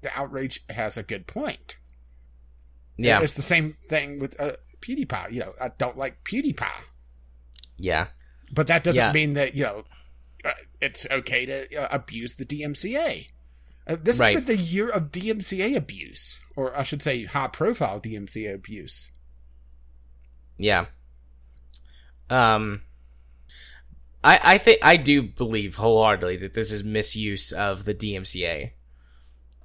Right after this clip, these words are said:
Speaker 2: Like, I don't, uh, someone might be able to win a legal case for it, but I don't think that legitimately this is how it's supposed to be used. And it seems like most people are in agreeance with that fact, at least most people that I follow and keep up in the news with.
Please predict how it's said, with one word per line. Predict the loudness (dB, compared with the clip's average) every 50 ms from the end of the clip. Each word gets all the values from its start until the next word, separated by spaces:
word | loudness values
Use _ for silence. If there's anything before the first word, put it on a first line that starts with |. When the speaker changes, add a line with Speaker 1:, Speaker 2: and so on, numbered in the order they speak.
| -20 -20 -20 -20 -20 -20 -20 -20 -20 -16 -10
Speaker 2:
Like, | -6 -4 -4 -4 -4 -4 0
I | 4 6 6
don't, | 8 6 6 2 -2 -10 -4 2
uh, | 2 4 4 2 0 -8 -20 -16 -12
someone | -2 2 4 6 8 8 8 8
might | 8 8 8 6 2 -4 -20 -20 -20 -20 -8
be | -2 2 4 6
able | 6 6 6
to | 4 4
win | 4 2 2 2
a | 2
legal | 2 0 -2 -2 -2 -2 -4 -2
case | 2 4 6 6 6 4 2 -2
for | 0 2 2 4
it, | 6 4 4 2 2 0
but | 2 2
I | 2 2
don't | 2 2 2 2 0 -4 -8 -10 -2
think | 2 4 4 4 2 -2 -10 -6 -2
that | 0 0 0 -2 -4 -4
legitimately | -4 -4 -4 -2 0 0 0 0 0 -2 -4 -2 -2 -4 -4 -6 -10 -14 -20 -20 -14 -8
this | -6 -6 -4 -4
is | -6 -4
how | -2 0 0 0
it's | -2 -4 -6
supposed | -8 -6 -6 -6 -6 -8
to | -10
be | -10 -8
used. | -6 -4 -4 -4 -6 -6 -8 -12 -16 -20 -20 -20 -20 -20 -20 -20 -20 -20 -20 -20 -20 -8 -2
And | 0 0
it | 0 2
seems | 0 2 4 6
like | 6 6
most | 6 6 6 4 4 2
people | 0 -4 -2 -2 0 0 0 0 0 2
are | 4 4 4
in | 6 4
agreeance | 2 2 2 2 2 2 0 -2
with | -2 0
that | 0 0 0 2
fact, | 4 4 4 4 2 0
at | -2
least | -2 -2 -2 -2
most | -2 -2 -2
people | -4 -6 -6 -4
that | -4 -2
I | 0 0
follow | 0 0 0 2 2 2 2 2 2 2 0
and | -2 -4
keep | -6 -10 -6 -4 -4
up | -4 -2 -2
in | -4
the | -2
news | -4 -4 -4 -4 -2 0
with. | 2 2 2 0 -4